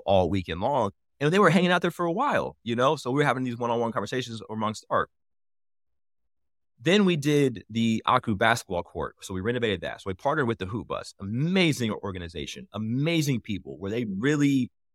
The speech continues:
truly, authentically believe that basketball can make the world a better place. You know, the whole motto was "Show Indy Love."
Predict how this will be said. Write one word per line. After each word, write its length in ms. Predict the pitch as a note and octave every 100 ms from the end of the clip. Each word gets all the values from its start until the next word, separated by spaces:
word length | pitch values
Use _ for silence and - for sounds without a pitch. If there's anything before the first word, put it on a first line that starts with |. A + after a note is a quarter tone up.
| _ _
truly, 460 | - F#3 G3 D#3 B2
authentically 560 | A2 A2+ D#3 C#3 B2+
believe 460 | G#2 G#2 B2+ B2+ F#2
that 120 | F2+ - -
basketball 720 | G#2 C3+ - G2+ F#2 F2+ D2+ _ _ _ -
can 100 | A2+
make 160 | A#2
the 60 | A2+
world 180 | G#2 G2
a 40 |
better 200 | F2+ D#2+
place. 400 | D2+ - - - _ _
You 140 | F#2
know, 80 | F2+
the 80 | D#2+
whole 160 | A#2+
motto 260 | G2+ G#2+ G2+
was 180 | F2+ D2+
"Show 280 | - G#2 D#2
Indy 180 | E2
Love." 240 | D2+ E2